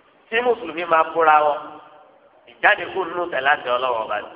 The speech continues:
Tí wọ́n bá bára wọn jà ẹwẹ́, ìgbà á pàdé. Lẹ́yìn lẹ́sìn wa lọ bá wàhálà dè yín lọ, ìpàdé dorí ọ̀dẹ̀.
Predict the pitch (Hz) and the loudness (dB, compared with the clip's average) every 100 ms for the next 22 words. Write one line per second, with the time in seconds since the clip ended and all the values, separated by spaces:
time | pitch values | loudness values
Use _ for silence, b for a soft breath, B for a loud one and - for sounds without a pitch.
0 | - - - - _ _ _ _ _ _ | -20 -20 -20 -20 _ _ _ _ _ _
1 | _ - 240 247 233 240 240 240 226 226 | _ 6 8 8 8 8 6 6 6 4
2 | 220 208 190 190 190 147 - - - 127 | 2 0 0 2 2 0 -6 -20 -20 -20
3 | 127 139 139 170 175 160 131 107 - - | -8 -2 4 4 4 0 0 -12 -18 -20
4 | _ _ _ _ - 185 185 170 135 151 | _ _ _ _ -2 0 2 0 0 4
5 | 165 165 165 190 170 151 151 143 135 160 | 4 4 4 6 6 6 2 -2 -6 0
6 | 151 156 - - 131 175 170 180 202 196 | 2 2 -2 -6 -4 -2 0 4 4 4